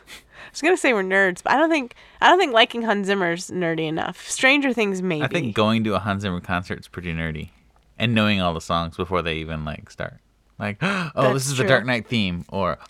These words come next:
Speaker 2: "Oh, Inception encore," or
Speaker 1: That's true.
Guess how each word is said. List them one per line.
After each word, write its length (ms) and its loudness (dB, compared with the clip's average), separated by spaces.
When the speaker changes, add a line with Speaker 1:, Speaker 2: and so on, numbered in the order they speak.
Speaker 2:
"Oh, 600 2
Inception 560 2
encore," 800 0
or 320 0
Speaker 1:
That's 280 -4
true. 360 -8